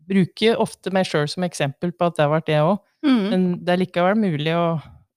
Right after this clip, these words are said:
Speaker 1: holde ut, for det er litt av utfordringen til Arbeiderpartiet lokalt også, er jo at vi ønsker at folk skal stille til valg flere ganger, selv om
Speaker 2: Mm.
Speaker 1: du har kanskje ikke kom inn første gangen. Jeg kom ikke inn første gangen, jeg har vært ordfører nå i tre perioder.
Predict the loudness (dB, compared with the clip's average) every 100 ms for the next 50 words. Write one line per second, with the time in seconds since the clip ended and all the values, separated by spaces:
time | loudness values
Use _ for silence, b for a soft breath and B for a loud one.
0 | 0 2 2 2 -2 -8 0 2 2 0
1 | -4 _ 0 0 0 -2 -2 -2 -2 -4
2 | 0 0 2 0 0 -4 -4 -4 -4 -2
3 | -2 -2 -2 -2 0 0 -2 -6 _ _
4 | _ _ _ _ _ _ -2 0 0 -2
5 | 0 -4 -2 -6 -4 -4 -4 -2 0 0
6 | 0 -4 -2 0 0 0 0 -2 -8 -4
7 | 0 2 2 2 0 0 -2 -4 -2 -6
8 | -8 -6 -4 -4 -6 -8 -6 -6 -4 -6
9 | _ _ -4 -4 -4 -4 -4 -4 -2 -2
10 | -2 -4 -2 0 2 2 2 2 -2 -4
11 | -6 -2 -2 0 -2 -4 _ _ -14 -8
12 | -8 -8 -10